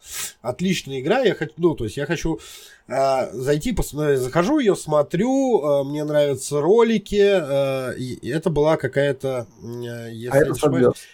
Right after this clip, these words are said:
Speaker 1: это, нет, это была стратегия, вот,
Speaker 2: <laughs>
Speaker 1: э, какая-то тоже, а, из, из новенького. Вот, я такой: «М, интересно», я её, значит, смотрю,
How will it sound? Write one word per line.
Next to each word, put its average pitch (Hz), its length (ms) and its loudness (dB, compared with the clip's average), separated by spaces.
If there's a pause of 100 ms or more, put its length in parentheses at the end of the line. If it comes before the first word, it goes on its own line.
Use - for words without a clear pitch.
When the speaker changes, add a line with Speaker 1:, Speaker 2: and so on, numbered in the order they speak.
Speaker 1:
это, 151 220 -4
нет, 160 240 0
это 143 160 -4
была 156 180 2
стратегия, 151 880 -2 (400)
вот, 131 580 0
Speaker 2:
<laughs> - 0 -
Speaker 1:
э, 127 600 -8
какая-то - 380 -4
тоже, 123 260 2
а, 113 260 -6
из, 104 420 -4
из 131 280 -4
новенького. 117 640 0 (440)
Вот, 139 500 4
я 127 280 0
такой: 202 480 2
«М, 170 400 -4
интересно», 151 520 0
я 139 220 0
её, 135 160 2
значит, 120 300 -4
смотрю, 131 380 -4